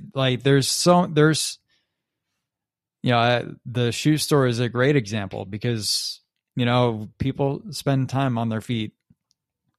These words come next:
all day, and people live in shoes that may be compressing them. And guess what? The whole body is mapped out in the foot.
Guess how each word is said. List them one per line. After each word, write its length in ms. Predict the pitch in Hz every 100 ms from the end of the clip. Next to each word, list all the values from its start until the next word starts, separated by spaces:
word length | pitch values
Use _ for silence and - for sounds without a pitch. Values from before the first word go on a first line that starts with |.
| _ _ _ _ _ -
all 200 | 123 120
day, 320 | 110 101 95 _ _ -
and 640 | 131 117 113 113 113 - 254 262 _
people 420 | 131 127 131 120
live 320 | 120 131 120 113 -
in 220 | 117 110
shoes 480 | - 127 127 123 113
that 160 | 110
may 160 | 110 113
be 160 | 117
compressing 540 | 110 117 117 117 - 107
them. 180 | 101 101
And 160 | 107
guess 200 | 120 120
what? 160 | 135 120
The 80 | 107
whole 140 | 117
body 340 | 120 113 120
is 120 | 110 98
mapped 260 | 113 -
out 120 | 110 104
in 80 | 101
the 60 |
foot. 280 | 101 104 -